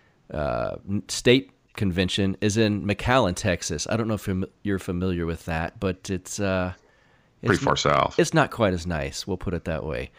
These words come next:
Speaker 2: I'll be there. I'm
Speaker 1: Oh, you
Speaker 2: flying,
Speaker 1: will?
Speaker 2: I'm flying in, so.
Speaker 1: Cool. All right. Well,
Speaker 2: Yeah.
Speaker 1: I, I hopefully will see you there because, uh, I find out next week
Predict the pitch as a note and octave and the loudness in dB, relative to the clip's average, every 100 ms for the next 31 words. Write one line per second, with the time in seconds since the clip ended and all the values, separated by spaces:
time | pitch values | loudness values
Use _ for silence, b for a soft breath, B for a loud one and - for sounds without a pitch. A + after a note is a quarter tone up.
0 | b b F#2+ G2+ A2+ A#2 F2 C#2+ C#2+ - | b b 6 10 10 10 10 6 4 8
1 | B3 G3 A3+ C4+ G2 G2+ A#2+ A2 F2+ D#2 | 10 12 12 10 8 4 6 6 6 4
2 | C#2+ - D2 - - G3+ A#3 G#2 E2+ - | 2 0 -4 -4 4 8 10 8 6 -8
3 | _ - A#2+ D3+ C#3+ G#2+ G#2 A#2 - G#2+ | _ 2 6 6 6 6 6 4 2 0
4 | F#2 A2 E3 - G#2 G2 G2+ - A2 G#2+ | 2 4 2 4 2 4 2 0 0 2
5 | A2 A#2+ F2+ F#2 F#2 F#2 F#2+ F#2 - G2+ | 2 2 0 -2 -4 0 0 0 -2 -4
6 | G2+ A2 A2 G#2+ G#2+ - G#2 A2 - A2+ | 0 0 2 4 2 0 -4 -4 -2 0
7 | C3 - | 0 -2